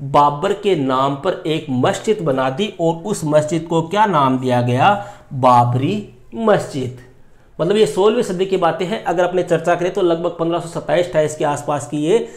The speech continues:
बातें हैं। तो बाबरी मस्जिद किसके द्वारा बनाई गई थी, मीर बाकी के द्वारा बनाई गई थी। मीर बाकी कौन था, बाबर का सिपह सालार। अब बाबरी मस्जिद बना दी साहब। बाबरी मस्जिद बनाने के बाद में यहाँ पर जो है वो धीरे धीरे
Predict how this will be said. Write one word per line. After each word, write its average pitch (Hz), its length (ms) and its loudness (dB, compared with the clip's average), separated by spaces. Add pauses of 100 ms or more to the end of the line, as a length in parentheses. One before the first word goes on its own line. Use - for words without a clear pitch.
(200)
बातें 147 360 4
हैं। 123 220 0 (200)
तो 202 80 2
बाबरी 170 440 6
मस्जिद 185 320 0
किसके 190 340 0
द्वारा 180 260 4
बनाई 165 300 4
गई 165 140 2
थी, 196 200 -2
मीर 165 320 2
बाकी 139 380 0
के 196 140 0
द्वारा 156 280 2
बनाई 151 280 0
गई 180 160 -2
थी। 202 180 -4
मीर 160 280 2
बाकी 143 360 0
कौन 170 260 0
था, 196 380 2 (240)
बाबर 143 340 4
का 160 200 0
सिपह 139 460 -2 (340)
सालार। 123 600 0
अब 170 120 0
बाबरी 156 360 6
मस्जिद 170 340 0
बना 127 240 0
दी 139 160 -2
साहब। 143 340 -2 (340)
बाबरी 180 340 6
मस्जिद 190 340 2
बनाने 170 340 4
के 180 140 2
बाद 165 260 4
में 170 180 0
यहाँ 160 360 0 (120)
पर 170 120 2
जो 165 160 0
है 160 260 2 (560)
वो 190 140 6
धीरे 165 320 6
धीरे 170 220 4